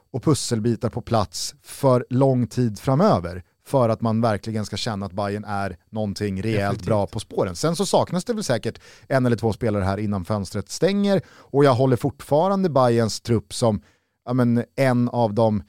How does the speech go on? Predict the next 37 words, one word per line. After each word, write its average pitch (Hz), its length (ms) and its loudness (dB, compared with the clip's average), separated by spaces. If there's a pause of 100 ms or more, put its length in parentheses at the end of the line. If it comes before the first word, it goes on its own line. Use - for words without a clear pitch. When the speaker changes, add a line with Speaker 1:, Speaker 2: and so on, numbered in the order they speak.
(320)
Speaker 1:
fyra 151 380 2
bästa, - 480 -2
Speaker 2:
Mm. 123 180 -8
Speaker 1:
eh, 113 180 6 (120)
i 110 180 2
serien. 85 380 -4
Inte 135 540 2
den 180 340 2
bästa. 95 420 -4
Det 110 120 -2
är, 127 60 2
det 120 160 -2
är - 20 4
inte 127 160 0
så 147 80 2
att 120 100 2
man 113 140 2
ska 107 360 0
promenera 131 360 4
Speaker 2:
Nej. 113 100 4
Speaker 1:
hem 120 160 2
ett 117 80 0
guld. 131 440 0 (400)
Eh, 110 600 2
och 131 480 4
Cifuentes, 151 760 0
ja, 139 240 2 (220)
alltså, 127 280 2 (540)
man, 131 180 0
man 135 140 2
ska, 139 540 4
man 120 160 0
ska - 140 0
också 139 200 -2
komma 131 240 0
ihåg 120 360 4
att - 320 -8